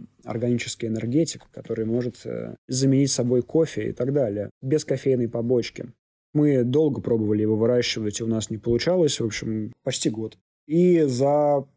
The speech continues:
последние несколько месяцев у нас с этим большие-большие успехи. Ну вот, и мы решили пробовать его тут же тоже экстрактировать. Я бы очень хотел ещё дополнить его ещё двумя экстрактами двух видов грибов — рейши и вот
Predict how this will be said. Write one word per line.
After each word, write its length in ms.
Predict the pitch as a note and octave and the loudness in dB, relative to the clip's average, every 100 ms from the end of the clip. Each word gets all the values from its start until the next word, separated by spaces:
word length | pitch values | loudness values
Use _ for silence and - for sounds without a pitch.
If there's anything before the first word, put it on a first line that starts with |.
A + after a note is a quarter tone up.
| _ - | _ -2
последние 500 | C#3+ D#3+ D3+ C#3+ C#3 | 0 2 2 4 2
несколько 320 | C#3 - D3 | 2 0 0
месяцев 380 | D3 C#3 - C#3 | 2 0 -4 -4
у 40 | |
нас 140 | C3+ | -4
с 60 | - | -2
этим 400 | C3 B2 A#2+ A2+ | -2 -2 -2 0
большие-большие 640 | B2+ C#3 D3+ B2 C3 C3+ | 0 0 0 0 -2 -2
успехи. 500 | B2+ - A#3 - G#2 - | -4 -2 -2 -2 -8 -8
Ну 160 | A#2+ B2 | -4 -4
вот, 180 | A2+ | -2
и 60 | D3 | 0
мы 120 | F#3 | 2
решили 800 | G3+ - D#3 C#3+ A#2+ A2+ G#2+ G#2 A2 | 0 -2 0 2 4 2 0 -4 -4
пробовать 380 | C#3+ D3 A#2+ A#2 | -2 0 -2 -2
его 140 | B2+ | -6
тут 140 | C3 B2+ | -6 -6
же 100 | B2 | -2
тоже 240 | C#3+ A#2 | -2 -2
экстрактировать. 580 | - C#3+ - A#3 F3 B2 _ _ _ C#3+ | -4 -8 -4 -2 0 0 _ _ _ 0
Я 160 | F3+ | 2
бы 100 | D#3 | 2
очень 140 | D#3 - | 0 0
хотел 320 | C3 D#3 C3+ | 0 2 2
ещё 220 | A#2+ C3+ | 0 0
дополнить 540 | C3 - C3 B2 A#2+ | 0 2 2 2 0
его 200 | B2 B2 | 0 2
ещё 240 | A#2+ - C3 | 2 2 0
двумя 360 | A#2 A#2 A2+ | 0 0 -2
экстрактами 580 | A2 - E3 G3 C#3 A#2 | -4 -2 -2 -2 -2 -2
двух 440 | A2 A2 A#2 - - | -2 0 -2 -4 -6
видов 340 | B2 A#2 G#2+ A2 | -2 -2 -4 -4
грибов — 460 | A#2+ A#2+ A#2 - | -2 0 0 0
рейши 420 | B2+ C3 - A#2+ | 0 2 -2 -6
и 220 | A#2+ A#2 A2 | -2 -2 -2
вот 200 | G#2+ | -6